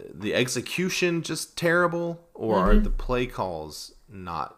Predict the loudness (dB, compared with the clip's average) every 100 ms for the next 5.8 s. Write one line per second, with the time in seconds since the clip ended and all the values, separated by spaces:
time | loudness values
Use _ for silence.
0 | 0 2 2 2 2 8 10 10 6 2
1 | -8 -8 -6 -2 -2 -2 -4 -2 2 2
2 | 0 -4 -2 0 0 -2 -6 -10 -14 -8
3 | -6 0 2 2 0 2 2 2 2 0
4 | -2 -6 -8 -8 -4 -4 -4 -10 -20 -20
5 | _ -20 _ -12 -8 -8 -8